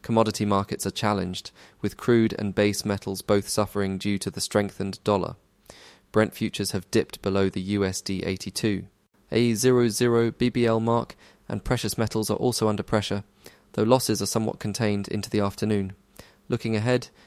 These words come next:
U S G D P, second, P C E prices prelim,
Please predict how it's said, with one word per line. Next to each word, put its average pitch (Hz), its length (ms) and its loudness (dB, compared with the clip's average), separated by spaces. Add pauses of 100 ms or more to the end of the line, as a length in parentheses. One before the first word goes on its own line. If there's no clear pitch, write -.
(160)
U 117 200 2
S 113 140 2
G 117 180 0
D 110 140 0
P, 113 380 0 (180)
second, 117 520 -2 (380)
P 127 160 0
C 113 300 -2
E 101 40 -2
prices 110 460 0
prelim, 113 500 0